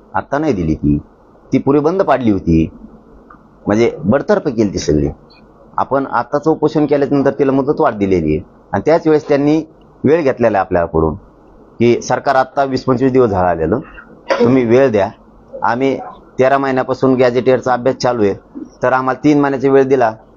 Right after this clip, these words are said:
तर आम्ही तिन्ही गॅझेटियरचा अभ्यास करतो, अठ्ठावन्न लाख नोंदी आहेत, त्याचाही असं सगळं मिळून तुमच्या मागण्याची अंमलबजावणी करतो. त्याला आता सात महिने झाले, किती दिवस थांबायचं आणि का थांबायचं? असून नसतं तर ठीक होतं, असून का थांबायचं? हक्काचं असून का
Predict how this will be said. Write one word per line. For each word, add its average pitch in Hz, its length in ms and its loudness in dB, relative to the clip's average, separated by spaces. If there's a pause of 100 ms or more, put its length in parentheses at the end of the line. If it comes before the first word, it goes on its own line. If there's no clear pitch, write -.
तर 127 80 0
आम्ही 135 220 0
तिन्ही 147 320 2
गॅझेटियरचा 135 560 0
अभ्यास 120 260 -2
करतो, 135 480 0 (680)
अठ्ठावन्न 135 380 0
लाख 131 200 0
नोंदी 135 320 2
आहेत, 131 200 4 (480)
त्याचाही 135 420 2
असं 131 220 0
सगळं 135 320 0
मिळून 135 240 2
तुमच्या 131 280 2
मागण्याची 123 380 -2
अंमलबजावणी 147 520 0
करतो. 117 240 -2
त्याला 131 180 0
आता 143 120 -2
सात 175 280 -2
महिने 143 200 0
झाले, 98 220 0 (340)
किती 160 160 0
दिवस 160 280 2
थांबायचं 120 600 2 (420)
आणि 156 160 -2
का 247 360 2
थांबायचं? 139 340 0
असून 131 360 2 (600)
नसतं 165 340 0
तर 214 100 2
ठीक 151 200 0
होतं, 139 260 2
असून 208 340 0
का 233 220 4
थांबायचं? 113 380 -4 (380)
हक्काचं 175 440 -2
असून 170 260 0
का 196 140 2